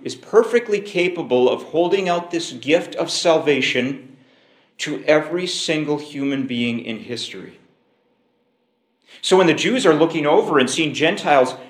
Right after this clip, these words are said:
lapping up this message from the Apostle Paul, God is holding out the exact same gift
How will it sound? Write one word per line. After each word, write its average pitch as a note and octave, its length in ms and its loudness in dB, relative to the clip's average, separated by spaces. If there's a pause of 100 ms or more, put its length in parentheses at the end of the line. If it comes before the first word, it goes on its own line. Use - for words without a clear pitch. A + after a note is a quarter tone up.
(240)
lapping E3 640 4
up E3 140 2
this - 180 -4
message D#3+ 380 0
from D3 160 -4
the C#3+ 100 2
Apostle D3 460 2
Paul, E3 600 4 (880)
God G3+ 200 4
is F#3+ 100 2
holding G#3+ 300 6
out F#3 160 -4
the F3+ 60 -6
exact E3+ 580 -4
same D#3 640 -6 (460)
gift - 380 -16